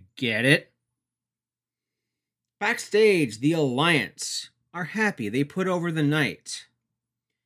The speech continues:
And in this whole deal, Chris Kanyon meets Stone Cold Steve Austin. It's like, "Who better than Kanyon?"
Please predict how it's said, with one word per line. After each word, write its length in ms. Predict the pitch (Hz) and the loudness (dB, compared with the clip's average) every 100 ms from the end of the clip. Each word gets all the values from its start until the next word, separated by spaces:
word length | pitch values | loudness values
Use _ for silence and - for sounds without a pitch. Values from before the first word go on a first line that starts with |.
| _ _ 135 | _ _ -8
And 680 | 131 127 131 127 123 117 - _ _ - | -4 -2 -2 -2 -4 -6 -14 _ _ -6
in 240 | 147 117 | -4 -2
this 400 | 107 110 - - | -4 -6 -6 -12
whole 300 | - 110 104 | -8 -6 -6
deal, 320 | 98 110 147 | -8 -6 -6
Chris 300 | 156 180 175 | -4 -4 -6
Kanyon 400 | - 180 170 175 | -4 -4 -2 -2
meets 240 | 170 170 - | -4 -6 -10
Stone 260 | - 165 | -8 -8
Cold 260 | 160 180 170 | -8 -8 -8
Steve 240 | - 170 | -8 -8
Austin. 440 | 175 202 208 107 104 | -6 -8 -8 -12 -10
It's 80 | 123 | -8
like, 180 | 120 _ _ _ _ - | -8 _ _ _ _ 0
"Who 440 | 302 294 277 156 - _ | 4 4 2 -2 -16 _
better 320 | 202 269 277 277 | 0 2 2 0
than 220 | 285 226 | -4 -6
Kanyon?" 800 | - 165 277 269 254 247 180 | -8 -2 0 0 0 -2 -4